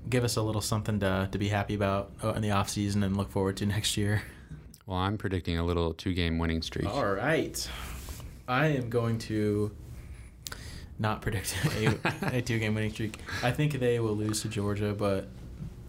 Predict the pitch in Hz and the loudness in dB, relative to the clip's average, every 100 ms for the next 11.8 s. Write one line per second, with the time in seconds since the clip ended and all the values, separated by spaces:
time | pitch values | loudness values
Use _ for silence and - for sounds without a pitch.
0 | - - - 107 101 - - 98 95 95 | -12 -14 -4 2 2 2 0 2 4 2
1 | 98 98 120 - 107 104 - 101 101 - | 2 2 0 0 0 2 2 0 -2 -10
2 | - - 95 98 98 98 - 113 117 113 | -12 -4 0 2 2 2 0 2 2 2
3 | 107 104 123 147 143 143 - - - - | 0 0 2 2 2 0 -4 -12 -12 -10
4 | - 123 110 104 98 98 - 98 107 101 | -8 -2 2 2 2 0 -2 0 2 2
5 | 104 127 123 - - 107 98 104 104 101 | 0 -2 -8 -12 -4 0 2 2 0 0
6 | 120 120 113 101 92 92 90 - - - | -2 0 0 0 0 0 -2 -6 -16 0
7 | 92 85 - 92 87 87 85 98 90 85 | 2 2 0 2 2 0 -2 0 0 2
8 | 87 82 78 87 85 85 85 82 80 80 | 0 0 2 2 2 2 2 0 -2 0
9 | 92 87 - - - - - - - 90 | 0 0 -2 -6 -14 -16 -18 -14 -4 0
10 | 82 80 80 - - - - - - - | 2 2 -2 -8 -14 -14 -18 -18 -20 -20
11 | - - 82 78 82 90 85 82 | -16 -4 -2 -2 -2 -2 0 -2